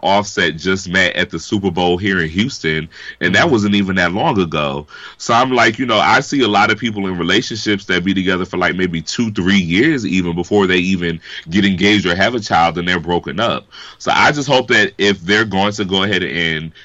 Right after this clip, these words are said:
Speaker 1: be in this la la goo goo stage right now, that this
Speaker 2: Mm-hmm.
Speaker 1: works out, 'cause now they're bringing a child into the picture.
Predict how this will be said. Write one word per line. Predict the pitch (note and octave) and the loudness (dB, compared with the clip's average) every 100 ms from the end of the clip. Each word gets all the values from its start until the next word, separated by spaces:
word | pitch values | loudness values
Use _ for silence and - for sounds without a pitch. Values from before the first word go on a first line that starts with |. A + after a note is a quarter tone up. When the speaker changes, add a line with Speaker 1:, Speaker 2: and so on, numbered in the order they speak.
| - | -6
Speaker 1:
be | G2+ G#2+ | 0 2
in | G2 | 2
this | G2 G2+ - - _ _ _ _ _ - | 0 -2 -8 -18 _ _ _ _ _ -12
la | F2 F2+ G#2+ A#2 | -2 2 4 6
la | A2+ A2 | 4 4
goo | F#2+ A2+ | 2 0
goo | A2+ A#2 | 2 0
stage | A#2 A2+ A#2 A2+ | 0 2 2 2
right | A#2 | 0
now, | B2 B2+ B2+ | 2 2 0
that | A2 G2+ G2+ | 2 0 2
this | G2+ | -2
Speaker 2:
Mm-hmm. | F#2 | 0
Speaker 1:
works | G2 F#2+ | 0 0
out, | G2 F2 | 0 -2
'cause | F#2+ | -2
now | F#2+ G2 | 0 2
they're | G2 | 2
bringing | F2+ F2+ E2 | -2 -4 -4
a | |
child | D#2 E2+ D#2+ D2+ | -4 0 0 -2
into | D2+ C#2 | -8 -8
the | D2+ | -6
picture. | D#2 C#2 - - - | -6 -8 -12 -12 -14